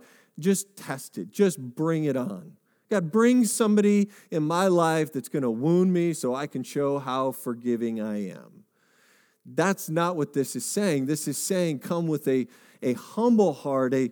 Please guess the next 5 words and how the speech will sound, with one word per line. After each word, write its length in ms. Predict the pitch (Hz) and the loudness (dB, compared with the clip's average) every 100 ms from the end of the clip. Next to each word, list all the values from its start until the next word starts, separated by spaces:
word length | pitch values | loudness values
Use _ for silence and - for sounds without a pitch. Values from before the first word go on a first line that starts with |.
| - - | -6 -6
willingness 640 | 151 190 214 196 160 139 - | 2 4 6 4 2 -2 -4
to 100 | 139 | -6
say, 300 | - 170 143 | 0 0 2
"God, 420 | 143 190 170 151 - _ _ - | 2 4 4 0 -8 _ _ -8
I 540 | 160 185 208 208 214 | 2 4 6 4 2